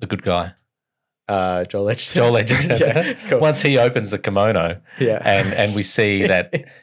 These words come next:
Speaker 1: you know, he's a good guy, he's an undercover cop.
Speaker 2: Right.
Speaker 1: And we see the infrastructure that surrounds
Speaker 2: Right.
Speaker 1: um, Sean Harris.
Speaker 2: Like how big a, a
Speaker 1: Yes.
Speaker 2: bloody operation this whole thing
Speaker 1: It's
Speaker 2: is.
Speaker 1: this enormous operation
Speaker 2: Yeah.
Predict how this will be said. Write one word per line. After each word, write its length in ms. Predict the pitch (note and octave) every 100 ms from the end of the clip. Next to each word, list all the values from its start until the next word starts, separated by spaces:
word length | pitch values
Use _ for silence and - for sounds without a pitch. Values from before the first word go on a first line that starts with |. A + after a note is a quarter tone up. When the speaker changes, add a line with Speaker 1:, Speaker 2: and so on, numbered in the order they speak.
| -
Speaker 1:
you 100 | G2+
know, 80 | F#2+
he's 200 | G#2 F2+
a 40 |
good 220 | - G#2+
guy, 220 | - D#2+ D#2
he's 120 | G#2
an 60 |
undercover 380 | F#2 E2+ F2+ E2+
cop. 340 | - G2 F2 _ G2
Speaker 2:
Right. 260 | F2+ - -
Speaker 1:
And 140 | F#2+ F#2
we 80 |
see 220 | F2+ G2 F#2
the 140 | F2+
infrastructure 960 | - A#2 - E3 - F2+ E2 - D#2+ - _ _ _ _
that 160 | G2 -
surrounds 1000 | - F#2 F#2+ G2 A2 F2+ E2+ E2 - - -
Speaker 2:
Right. 400 | F#2+ G2+ A2 G#2+
Speaker 1:
um, 500 | G2+ F#2+ F#2 F2+ F#2 -
Sean 320 | - G#2+ F#2+
Harris. 540 | - A2+ D3+ D#2+ - A2
Speaker 2:
Like 140 | A2
how 200 | - A#2
big 280 | G#2 A#2 A#2
a, 40 | - G#2 G2 F#2+ F#2
a 40 | -
Speaker 1:
Yes. 220 | C#3+ G3+
Speaker 2:
bloody 280 | B2+ A#2 A2 A2+
operation 580 | A2+ A2 G2 C3+ -
this 140 | F2+ -
whole 180 | F2+ F2
thing 100 | D#3+
Speaker 1:
It's 100 | F2+
Speaker 2:
is. 40 |
Speaker 1:
this 240 | D#3 - F3+
enormous 720 | D3+ D#3 F3 G3 A3 F#3+ E3
operation 540 | C#3+ A#2 G#2+ C#3+ A2+
Speaker 2:
Yeah. 300 | A#2+ A2+